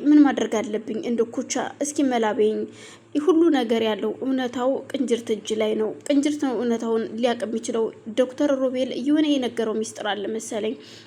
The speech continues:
እሱም ሚስጥር ቢነግረኝና ያለውን ነገር ከቤዛም ባወጣት ደስ ይለኛል" ስት-፣ ሲላት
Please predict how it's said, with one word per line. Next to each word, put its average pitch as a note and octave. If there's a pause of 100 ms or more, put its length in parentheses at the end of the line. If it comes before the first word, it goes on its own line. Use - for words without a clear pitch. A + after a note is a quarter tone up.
(120)
እሱም C4
ሚስጥር A#3+
ቢነግረኝና A3 (260)
ያለውን B3
ነገር A3 (120)
ከቤዛም A#3+
ባወጣት G#3+
ደስ A3
ይለኛል" A3 (100)
ስት-፣ A#3 (120)
ሲላት A3+